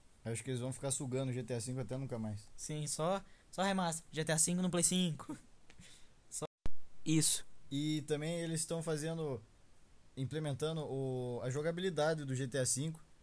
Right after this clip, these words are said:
Speaker 1: Imagina a jogabilidade do G T A cinco, do G T A San Andreas, do G T A três e no G T A Vice City, além da roda de armas que vai ter, né? Que É bem melhor do que ficar clicando na setinha pra ver uma arma por um, né? Roda de armas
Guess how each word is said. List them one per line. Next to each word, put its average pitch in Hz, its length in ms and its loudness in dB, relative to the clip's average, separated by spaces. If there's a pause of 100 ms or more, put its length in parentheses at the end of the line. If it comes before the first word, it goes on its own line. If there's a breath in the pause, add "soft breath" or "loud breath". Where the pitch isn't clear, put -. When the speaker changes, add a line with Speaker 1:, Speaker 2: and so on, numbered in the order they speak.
(360)
Speaker 1:
Imagina 165 400 -4
a 302 40 -10
jogabilidade 139 600 -6
do 131 80 -6
G 120 100 -6
T 135 140 -8
A 117 80 -4
cinco, 120 420 -6 (380 soft breath)
do 123 40 -6
G 127 140 -6
T 139 140 -6
A 147 80 -4
San 139 180 -6
Andreas, 123 480 -6 (300 soft breath)
do 117 40 -10
G 131 120 -10
T 143 100 -8
A 139 60 -4
três 120 520 -8 (280 soft breath)
e - 20 -10
no 131 100 -2
G 135 140 -2
T 143 120 -2
A 143 40 0
Vice 147 300 0
City, 131 280 0
além 151 360 -2
da 185 100 2
roda 170 300 0
de 147 100 -2
armas 160 240 -2
que 160 100 -8
vai 156 160 -2
ter, 127 200 -4
né? 117 100 -6
Que 120 260 -6 (320 soft breath)
É 123 80 -2
bem 131 160 0
melhor 151 280 -2
do 160 60 -6
que 160 100 -6
ficar 165 280 -4
clicando 156 340 -6
na 160 80 -2
setinha 151 360 0
pra 139 120 -6
ver 135 160 -2
uma 143 180 -6
arma 143 200 -4
por 139 200 -8
um, 117 100 -6
né? 107 100 -6
Roda 120 280 -6
de 113 100 -6
armas 139 280 -6